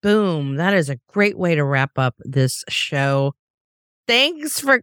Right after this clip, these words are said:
coming back as a guest on The Women Your Mother Warned You About, brought to you by Sales Gravy. And hey, up level yourself. Go check out sales gravy dot university for live and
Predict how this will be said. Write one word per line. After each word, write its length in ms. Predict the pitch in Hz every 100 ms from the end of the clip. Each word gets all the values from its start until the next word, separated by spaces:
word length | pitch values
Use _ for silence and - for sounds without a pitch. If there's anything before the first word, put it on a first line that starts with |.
| -
coming 560 | 240 247 240 214 190
back 560 | 180 185 196 220 226 -
as 360 | 175 190 196 185
a 120 | 185
guest 760 | 170 160 175 185 208 - -
on 360 | 156 185 185 185
The 220 | 170 180
Women 320 | 170 180 185
Your 120 | 170
Mother 240 | 170 165 165
Warned 240 | 170 175
You 40 | 190
About, 240 | 170 170
brought 280 | 196 196 -
to 140 | -
you 160 | 247 226 -
by 580 | 180 190 196 202 202 202 _ _ _ _
Sales 580 | - - 123 87 - -
Gravy. 480 | - 123 127 139 135
And 160 | 156
hey, 400 | 170 202 156 120 - _ _ _ _ _ -
up 240 | 240 -
level 400 | 220 220 214 220
yourself. 640 | 202 185 - 208 202 196 -
Go 240 | 180 190
check 480 | 185 - 180 175 -
out 560 | 135 170 170 175 175 -
sales 460 | - - 175 180 -
gravy 380 | 175 170 180
dot 300 | 160 160 156
university 1000 | - 165 165 139 175 175 - 170 165 165 - _ _ _
for 360 | - 165 147 143 180
live 440 | 175 170 165 160
and 200 | 135